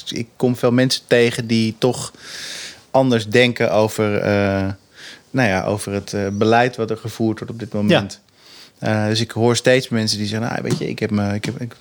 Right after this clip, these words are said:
Speaker 1: van de week ook in de winkel, stel, we hebben het bedrijf verkocht.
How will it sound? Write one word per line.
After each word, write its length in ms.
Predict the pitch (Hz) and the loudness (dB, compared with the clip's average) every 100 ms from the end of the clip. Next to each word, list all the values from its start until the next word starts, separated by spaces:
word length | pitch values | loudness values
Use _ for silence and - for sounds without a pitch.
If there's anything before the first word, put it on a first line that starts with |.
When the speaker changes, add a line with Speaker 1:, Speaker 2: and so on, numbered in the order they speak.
| - | -6
Speaker 1:
van 120 | 123 | 0
de 60 | 110 | 4
week 220 | 107 113 | 4 2
ook 180 | 113 117 | 0 0
in 60 | |
de 60 | 120 | 0
winkel, 400 | 120 120 117 117 | 0 0 -2 -4
stel, 540 | - - 139 135 135 - - - _ _ | -6 2 4 4 0 -10 -20 -20 _ _
we 160 | 127 | -2
hebben 200 | 120 117 | 0 0
het 80 | 113 | -2
bedrijf 300 | 117 131 151 | 0 2 2
verkocht. 540 | - - 123 - - | 0 0 0 0 -10